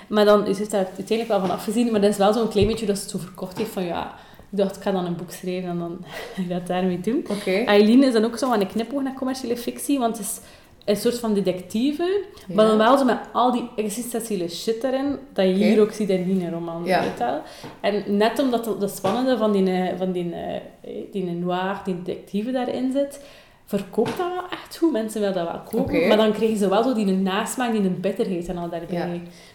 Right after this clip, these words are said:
Speaker 1: Maar, ehm, dat heeft daar wel zo een klein beetje zo gezet van, hey, Otessa Moshfegh, Eileen, het heeft daar wel zo bekend gemaakt.
Speaker 2: Oké.
Speaker 1: Ehm, ze zegt daar zelf over:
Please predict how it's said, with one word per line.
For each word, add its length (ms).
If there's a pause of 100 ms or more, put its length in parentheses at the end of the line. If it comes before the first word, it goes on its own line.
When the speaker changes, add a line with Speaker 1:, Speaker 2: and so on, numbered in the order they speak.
Speaker 1:
Maar, 200
ehm, 300
dat 160
heeft 140
daar 160
wel 200
zo 160
een 60
klein 200
beetje 240
zo 120
gezet 380
van, 300
hey, 300 (200)
Otessa 380
Moshfegh, 460 (600)
Eileen, 400
het 100
heeft 140
daar 140
wel 180
zo 120
bekend 400
gemaakt. 320
Speaker 2:
Oké. 200 (240)
Speaker 1:
Ehm, 360 (920)
ze 80
zegt 200
daar 140
zelf 260
over: 260